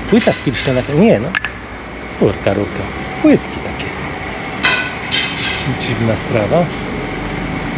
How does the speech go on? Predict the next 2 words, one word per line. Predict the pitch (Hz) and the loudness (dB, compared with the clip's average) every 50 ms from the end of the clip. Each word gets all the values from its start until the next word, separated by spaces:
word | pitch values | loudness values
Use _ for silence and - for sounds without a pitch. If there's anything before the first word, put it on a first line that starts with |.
| - - - - - - - - - - - | -4 -4 -4 -4 -4 -4 -4 -4 0 4 6
Płyty. | 143 139 131 127 - 147 147 156 165 185 190 - - - - - - - - - - - - - - - - - - - - - - - - - - - - - - - - - 139 143 135 139 139 | 6 6 6 6 4 4 6 6 6 6 4 4 0 -2 -2 -2 -2 -2 -2 -2 -2 -2 -2 -2 -2 -2 0 0 0 0 0 0 0 0 0 0 0 0 0 2 2 2 4 4 4 4 4 4 4
Okej. | 135 131 131 131 139 151 165 185 202 196 | 6 6 6 8 8 8 8 6 6 4